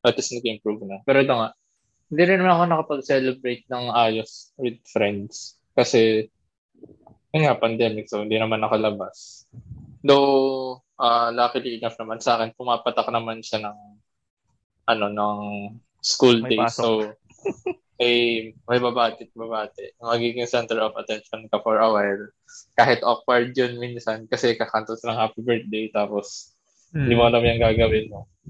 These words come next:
Speaker 1: Though recently
Speaker 2: Mag-a-, mag-aaya ng libre.
Speaker 1: Oo. <laughs> Which is weird kasi ako yung may birthday. Dapat ako yung nililibre niya,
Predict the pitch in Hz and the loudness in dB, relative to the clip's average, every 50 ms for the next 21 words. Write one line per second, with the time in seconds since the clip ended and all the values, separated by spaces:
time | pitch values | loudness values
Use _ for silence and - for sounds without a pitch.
0 | - - - - - _ - 147 151 151 160 156 156 156 156 - 165 143 139 131 | -20 -20 -20 -20 -20 _ 2 6 8 10 10 10 8 6 4 2 -2 -2 0 -2
1 | 131 127 131 131 135 135 131 127 135 135 135 135 131 135 135 135 135 135 131 131 | 2 4 6 6 6 6 4 4 2 4 4 4 6 6 6 4 4 2 0 2
2 | 127 123 120 120 117 117 - - - _ _ _ _ _ _ _ _ _ - 127 | 0 0 -2 -2 -6 -8 -8 -8 -20 _ _ _ _ _ _ _ _ _ 4 4
3 | 123 - - - 165 151 - - - - 151 - - 147 - - - - - - | 4 4 4 2 0 -2 -2 -6 -4 -4 -4 -2 -2 -6 -6 -6 -8 -8 -4 -2
4 | - 214 - 247 208 202 180 170 - 220 - 330 233 233 226 208 214 214 247 226 | 0 0 2 6 8 8 8 8 6 0 2 4 4 6 6 4 6 4 2 2
5 | 190 247 190 170 - - 165 160 156 156 147 160 - 170 170 175 165 147 151 143 | 2 2 0 0 0 -4 -4 0 0 0 0 0 -4 -4 -2 -2 -2 -4 -6 -10
6 | 139 135 135 135 127 131 127 123 120 123 | -10 -8 -8 -8 -8 -6 -8 -10 -10 -10